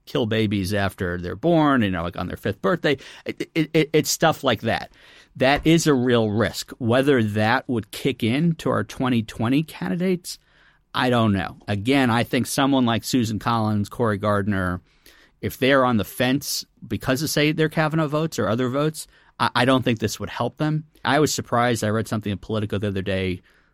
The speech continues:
an analysis that's saying even with the numbers this tipped, um, taking back the Senate will be hard. I think twenty twenty, I don't like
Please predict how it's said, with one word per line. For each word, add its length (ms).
an 100
analysis 600
that's 160
saying 200
even 240
with 140
the 80
numbers 480
this 320
tipped, 500
um, 360
taking 260
back 180
the 60
Senate 360
will 100
be 80
hard. 420
I 80
think 240
twenty 380
twenty, 580
I 100
don't 280
like 380